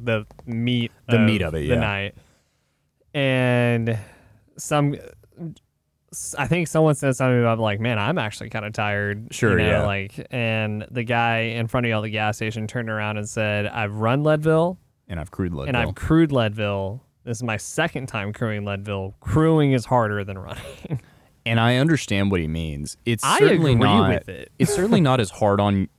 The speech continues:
Speaker 1: on your body, actually, but the mental toll is different.
Speaker 2: Oh,
Speaker 1: And I,
Speaker 2: yeah.
Speaker 1: I would argue harder because as a runner, you're like, "All right, one foot in front of the other, run the
Speaker 2: And that's
Speaker 1: course."
Speaker 2: what I said. Like,
Speaker 1: Yeah.
Speaker 2: all I have to do on race day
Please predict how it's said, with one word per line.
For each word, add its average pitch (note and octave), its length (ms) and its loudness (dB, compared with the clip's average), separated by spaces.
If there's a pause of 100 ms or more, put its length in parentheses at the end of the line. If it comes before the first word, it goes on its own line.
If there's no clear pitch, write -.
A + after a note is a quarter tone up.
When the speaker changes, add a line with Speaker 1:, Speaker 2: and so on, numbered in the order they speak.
Speaker 1:
on G2+ 140 2
your G2 100 4
body, F#2 720 -4
actually, C#3 720 0 (580)
but A2 380 0
the A2+ 160 2
mental G#2+ 480 2
toll E2+ 560 0 (120)
is F#2 260 0
different. E2+ 580 -8
Speaker 2:
Oh, F#3 80 2
Speaker 1:
And C#3+ 180 6
I, F#2 180 2
Speaker 2:
yeah. G2+ 140 -2
Speaker 1:
I A2 120 4
would A2+ 160 4
argue F#2 380 2
harder D#2 320 -2
because G2 340 0
as A2+ 160 2
a A2 60 2
runner, E3+ 300 4
you're G#2+ 160 4
like, G2+ 220 2
"All F#2 60 2
right, D2 160 0
one F#2 160 -2
foot G2 160 -2
in F#2+ 40 -4
front F#2 180 -2
of D#2+ 40 -4
the F2+ 80 2
other, D#3 220 4 (160)
run A#2+ 140 -6
the - 100 -6
Speaker 2:
And E3+ 80 6
that's D#3 160 4
Speaker 1:
course." F#3 80 0
Speaker 2:
what - 100 2
I F#3 40 4
said. G#2+ 340 -4
Like, A#2 240 0
Speaker 1:
Yeah. E3 160 4
Speaker 2:
all A#3+ 340 4
I B2 300 0
have F3 240 0
to G3 100 -6
do F#3 360 0
on B2+ 200 -2
race G#2+ 340 -6
day F3+ 300 0